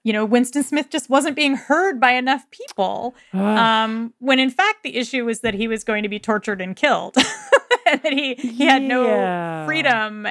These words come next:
Speaker 1: and that he lived in a, a bombed out landscape where there's no food and, um,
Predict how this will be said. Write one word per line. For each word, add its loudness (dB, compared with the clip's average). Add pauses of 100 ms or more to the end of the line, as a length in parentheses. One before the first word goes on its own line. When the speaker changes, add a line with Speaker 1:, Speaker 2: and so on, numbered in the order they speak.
Speaker 1:
and -2
that -4
he -8
lived -4
in -4
a, -2
a -4
bombed 0
out 0 (540)
landscape 0
where -2
there's -4
no 0
food -2
and, -2
um, 0